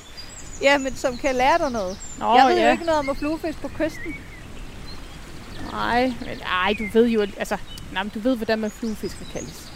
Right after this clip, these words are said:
Speaker 1: Jo, jo.
Speaker 2: Kan du godt se, jeg ligner en robot?
Speaker 1: Hvis du skulle sige, hvad er det fedeste ved,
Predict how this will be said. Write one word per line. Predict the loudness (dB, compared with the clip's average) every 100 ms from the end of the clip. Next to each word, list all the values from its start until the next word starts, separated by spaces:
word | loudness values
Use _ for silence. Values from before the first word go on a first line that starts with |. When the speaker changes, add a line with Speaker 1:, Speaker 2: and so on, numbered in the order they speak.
| -14 -12 -8 2
Speaker 1:
Jo, | 4
jo. | 4 0 -6 -14 -14 -12 -2
Speaker 2:
Kan | 6
du |
godt | 6 8
se, | 4 2 2
jeg | 4
ligner | 6 8 6
en | 6
robot? | 6 8 8 4 -12 -12 -10 -10 -8 -4
Speaker 1:
Hvis | 0 0
du | 0 -2
skulle | -2 -4 -4
sige, | -2 0 2 2 0 -6 -4
hvad | 2 4
er |
det | 2 -2 -8 -6 2
fedeste | 4 6 4 2 -6 -12 -12 -12 -14 -16 -14 0
ved, | 2 2